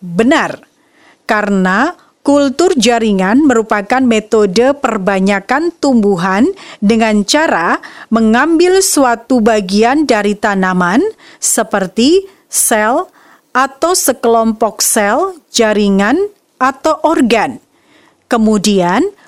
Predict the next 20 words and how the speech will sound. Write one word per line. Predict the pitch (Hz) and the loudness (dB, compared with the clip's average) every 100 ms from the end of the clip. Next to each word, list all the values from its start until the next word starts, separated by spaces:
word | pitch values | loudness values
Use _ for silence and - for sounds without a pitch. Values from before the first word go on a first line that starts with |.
| _ | _
menumbuhkannya | 285 311 320 269 240 - 220 208 240 277 | -2 2 2 2 0 -2 0 2 2 2
dalam | 226 214 214 220 | 2 2 0 0
kondisi | 214 202 196 226 - 294 | 0 0 0 0 2 2
steril | 285 - 220 190 208 339 370 - _ _ | 0 0 0 0 0 0 -2 -8 _ _
pada | 269 285 233 311 359 | -2 0 0 0 2
medium | 294 240 196 233 247 185 175 - - | 2 0 0 2 2 0 -6 -10 -4
yang | 208 220 202 202 | 0 0 0 0
mengandung | 190 190 240 247 285 285 294 | 0 0 2 2 2 0 0
nutrisi | 240 247 370 - 240 202 - 220 302 349 _ _ _ - | 0 2 2 0 -2 0 0 0 0 -2 _ _ _ -8
dan | 185 233 285 349 | -2 0 2 0
zat | 220 240 240 - | 2 0 -2 -4
pengatur | 214 208 196 226 214 202 _ | 0 0 0 0 0 -6 _
tumbuh | 302 311 240 196 - _ _ - | 0 2 2 0 -4 _ _ -6
atau | 196 190 220 196 | -6 -2 -2 0
hormon. | 226 330 320 202 131 - _ _ _ - - _ - | 0 2 2 0 -2 -12 _ _ _ -20 -20 _ -8
Sehingga, | - 285 269 392 240 190 190 285 - _ _ - | -2 0 2 2 2 0 0 -2 -6 _ _ -2
bagian | 220 208 196 233 233 | 0 0 0 0 0
tersebut | 226 214 214 170 220 339 - - - | 0 0 -2 0 0 0 -6 -20 -8
dapat | 190 233 214 - 339 - 247 | -2 0 -2 -2 -4 -2 -2
memperbanyak | 247 214 233 196 202 208 | -2 0 -2 0 0 -2